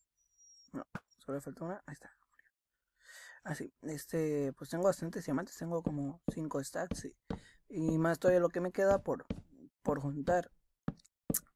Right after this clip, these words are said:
de, de, del cultivo. Ta, la, la, la, la. Estos los estoy poniendo para, pues, para no perder la costumbre, ¿sabes? Porque ahorita, pues, podría volar y llegar rápido, pero,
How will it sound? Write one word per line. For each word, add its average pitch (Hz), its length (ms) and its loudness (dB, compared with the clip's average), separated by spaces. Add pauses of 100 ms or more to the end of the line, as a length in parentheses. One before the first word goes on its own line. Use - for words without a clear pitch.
(140)
de, 143 500 0
de, 135 340 -2
del 147 180 2
cultivo. 185 440 -2 (2000)
Ta, 165 220 -2
la, 170 380 -2
la, - 40 -2
la, 143 280 -4
la. 160 300 -14 (640)
Estos 214 280 -2
los 202 140 6
estoy 170 180 -2
poniendo 202 340 2
para, - 320 -2 (600)
pues, 131 140 -6
para 151 180 4
no 170 120 4
perder 180 200 6
la 180 60 6
costumbre, 135 340 -2
¿sabes? 165 180 -4
Porque 127 320 -2
ahorita, 123 380 -2
pues, - 320 -10 (800)
podría 156 400 6
volar 160 380 6
y 139 60 0
llegar 143 280 2
rápido, 180 320 2
pero, - 200 -6